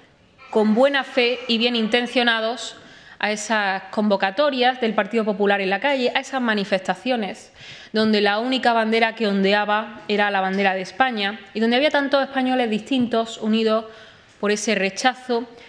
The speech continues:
frente a quienes quieren romper nuestra unidad, el orden constitucional y la igualdad de todos los españoles ante la ley. Yo fui a esas manifestaciones también, desde Vox acudimos, pero acudimos para eso, no para ser utilizados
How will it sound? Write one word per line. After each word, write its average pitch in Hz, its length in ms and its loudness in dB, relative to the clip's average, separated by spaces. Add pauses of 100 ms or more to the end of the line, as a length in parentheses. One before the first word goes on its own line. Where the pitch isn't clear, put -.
(320)
frente 226 580 0
a 208 100 -4
quienes 190 320 -2
quieren 220 340 0
romper 196 380 0
nuestra 196 320 -2
unidad, 247 440 0
el 214 120 -2
orden 208 240 0
constitucional 226 720 -2
y 233 60 -2
la 220 100 2
igualdad 202 300 2
de 220 60 0
todos 220 140 0
los 208 160 -2
españoles 240 540 -6
ante 208 260 -4
la 226 120 -2
ley. 240 260 -4 (760)
Yo 220 260 2
fui - 460 -2 (120)
a 220 140 0
esas 208 320 -2
manifestaciones 196 720 -2
también, 269 460 -2 (400)
desde 208 320 0
Vox 226 280 -2
acudimos, 214 600 -2 (500)
pero 214 180 2
acudimos 240 560 0 (1040)
para 190 240 0
eso, 247 240 -2
no 220 200 0
para 208 260 0
ser 233 440 -2
utilizados 214 1000 -2